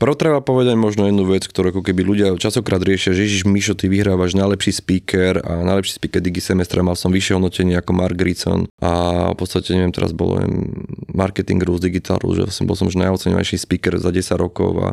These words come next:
a tieto veci, že, že, že ľudia to berú, že "Jasne, jasne, Mišo príde a bude, akože, bude to super." A pot-, včera sa to stalo na jednej konferencii, že "Mišo, že ty vole, to bolo, že namakané, že, že brutál." A potom tam bol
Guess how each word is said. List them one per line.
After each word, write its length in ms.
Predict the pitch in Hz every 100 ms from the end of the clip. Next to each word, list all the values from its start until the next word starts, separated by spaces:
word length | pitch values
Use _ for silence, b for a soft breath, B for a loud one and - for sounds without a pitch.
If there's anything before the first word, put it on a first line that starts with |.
| - _
a 40 | -
tieto 240 | 107 113
veci, 240 | 104 104 101
že, 160 | 101 -
že, 480 | - 101 98 95 82
že 80 | 98
ľudia 160 | 110
to 80 | 113
berú, 160 | 104 98
že 160 | 107
"Jasne, 240 | 143 139 131
jasne, 160 | 117
Mišo 240 | 107 - 98
príde 240 | 110 104
a 80 | 95
bude, 240 | 101 95
akože, 320 | 95 92 95 92
bude 160 | 101
to 80 | 92
super." 400 | - - 92 139 - _ _
A 80 | 110
pot-, 240 | - 123 -
včera 240 | - 160 151
sa 80 |
to 160 | 135 117
stalo 160 | 117 107
na 80 |
jednej 160 | 101 101
konferencii, 480 | 104 98 90 - -
že 80 | 95
"Mišo, 400 | - - - -
že 160 | - - -
ty 160 | 151
vole, 320 | - 131 - -
to 160 | 117
bolo, 160 | 117 110
že 160 | 104
namakané, 720 | 107 113 131 123 101 104 101 101
že, 160 | 98 78 - -
že 160 | 104
brutál." 560 | 95 - 117 - - - _
A 80 | -
potom 320 | - 156 175
tam 160 | 165 147
bol 320 | 135 117 -